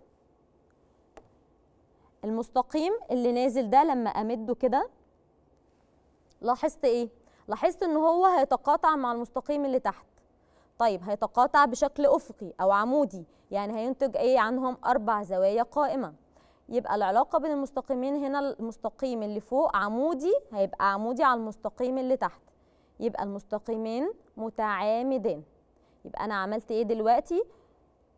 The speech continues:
عملت امتداد المستقيم اللي فوق عشان أشوف هيتقاطع مع المستقيم اللي تحت ولا لأ. طلع إن هو تقاطع، يعني هيعمل عمود معاه، يعني هينتج عنه زوايا قائمة.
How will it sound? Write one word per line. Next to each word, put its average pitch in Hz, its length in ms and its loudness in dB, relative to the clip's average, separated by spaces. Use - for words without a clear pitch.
عملت 247 440 -2
امتداد 226 580 0
المستقيم 233 680 -2
اللي 202 200 -6
فوق 330 260 0
عشان 240 380 0
أشوف 247 380 -6
هيتقاطع 226 640 -2
مع 214 160 -6
المستقيم 220 520 -4
اللي 262 160 -2
تحت 320 280 -6
ولا 262 240 4
لأ. 190 140 0
طلع 285 260 4
إن 233 120 -4
هو 226 300 0
تقاطع، 285 540 2
يعني 185 360 -10
هيعمل 240 480 0
عمود 214 420 -2
معاه، 254 280 0
يعني 165 340 -6
هينتج 214 460 -4
عنه 214 340 -2
زوايا 196 400 0
قائمة. 240 480 -2